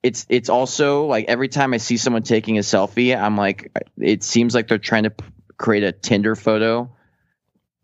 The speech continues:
so that they can, you know, advertise themselves. And I just feel like I miss the days where, you know, if you wanted a picture, it was spontaneous,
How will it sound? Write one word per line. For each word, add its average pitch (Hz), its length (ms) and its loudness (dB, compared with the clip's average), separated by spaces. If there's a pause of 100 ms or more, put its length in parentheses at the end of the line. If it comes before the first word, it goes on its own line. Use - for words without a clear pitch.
(140)
so - 180 0
that 104 160 0
they 104 140 2
can, 92 480 0
you 101 100 2
know, 92 80 2
advertise 104 640 0
themselves. 113 720 -2 (420)
And 131 100 2
I 180 100 2
just 214 180 -4
feel 185 100 2
like 165 120 -2
I 131 100 2
miss 165 260 -2
the 196 120 0
days 131 600 0
where, 113 440 -2
you 120 120 0
know, 104 320 0 (340)
if 120 140 -2
you 120 140 2
wanted 151 480 0
a 110 100 2
picture, 127 540 0
it 113 60 -2
was 107 140 -2
spontaneous, 120 1040 0